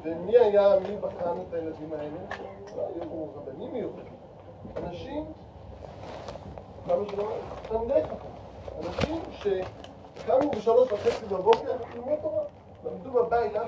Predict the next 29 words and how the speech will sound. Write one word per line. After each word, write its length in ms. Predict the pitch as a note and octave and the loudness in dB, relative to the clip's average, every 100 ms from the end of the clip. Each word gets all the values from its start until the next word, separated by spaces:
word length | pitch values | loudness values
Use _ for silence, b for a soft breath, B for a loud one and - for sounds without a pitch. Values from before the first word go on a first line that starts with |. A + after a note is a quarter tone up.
| - | -4
אחד 160 | G#3+ F#3+ | -8 -6
לא 60 | |
ידע. 100 | F3 D#3+ - - - - - - - - - | -6 -8 -14 -18 -18 -18 -18 -18 -16 -12 -4
הם 120 | E3+ | -2
היו 320 | F#3 G#3 A3+ D#4+ - - | 0 2 0 0 -4 -6
ביזנסמן, 680 | - A#3 A#3+ - A3+ B3 C#4+ - | -4 -2 -4 -4 -2 -2 -2 -6
הם 100 | D#3+ | -6
הלכו 340 | D3+ G3+ G#3+ | -6 -8 -8
בבוקר 400 | D#3 D#3 F3 D#3+ | -6 -8 -6 -4
לעבודה, 460 | C#3 C3+ C3 A#2+ B2 B2 - - - | -4 -6 -8 -8 -8 -8 -14 -16 -8
אבל 160 | - D#3+ | -2 -2
לפני 260 | - B3 - | -2 -2 -2
זה 100 | - | -2
הם 80 | B3+ | -4
קמו 260 | C4+ C#4+ C4 | -2 -2 -2
בשלוש 320 | G3+ A3 A3 | -6 -6 -4
וחצי 280 | G3+ G#3 G#3 F#3 | -6 -8 -10 -12
לפנות 220 | F#3 F3 | -10 -8
בוקר 220 | G#3+ A#3+ A3+ G3 | -6 -6 -8 -6
ללמוד 220 | G#3+ A3 | -4 -4
תורה, 180 | A3+ A3+ - - - - - - | -4 -6 -8 -16 -20 -20 -18 -10
בגלל 140 | D3+ | -8
שהם 140 | E3 D#3 | -8 -10
כל 80 | D#3+ | -8
כך 180 | E3+ E3+ | -6 -2
אהבו 300 | E3+ B3 A#3+ | -2 0 -2
ללמוד 320 | F#3 D#3+ D#3 | -2 -4 -6
את 60 | - | -6
התורה. 460 | - - - - | -16 -18 -18 -18